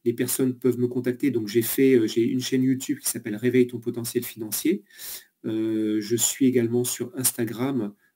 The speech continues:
euh, avec le même, euh, le même, euh, on va dire, euh, pseudo, donc c'est Réveil, mais par contre c'est Réveil comme le réveil, R E V E I L, euh, ton potentiel financier. On peut me contacter aussi sur, euh, sur LinkedIn ou sur Facebook, donc c'est Fabrice Moisy.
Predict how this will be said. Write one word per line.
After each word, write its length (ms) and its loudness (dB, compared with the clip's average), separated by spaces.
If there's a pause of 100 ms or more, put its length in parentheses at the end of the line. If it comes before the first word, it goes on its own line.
(140)
euh, 200 -6
avec 220 -6
le 80 -2
même, 280 2
euh, 280 -2 (480)
le 140 -2
même, 260 -2
euh, 280 -2
on 60 -6
va 120 -6
dire, 360 0
euh, 180 0 (300)
pseudo, 340 6
donc 160 4
c'est 120 2
Réveil, 380 6
mais 100 2
par 160 -10
contre 200 -6
c'est 100 -6
Réveil 300 -2
comme 180 0
le 80 4
réveil, 420 0
R 200 2
E 80 8
V 120 6
E 140 4
I 120 2
L, 260 -2 (580)
euh, 140 -2
ton 120 -4
potentiel 420 -6
financier. 600 -2
On 120 0
peut 100 -2
me 80 -2
contacter 500 -2
aussi 380 0
sur, 520 -2 (440)
euh, 840 -6 (460)
sur 240 -8
LinkedIn 460 -2
ou 20 -6
sur 180 -10
Facebook, 460 -4
donc 160 -12
c'est 100 -8
Fabrice 500 -8
Moisy. 420 -8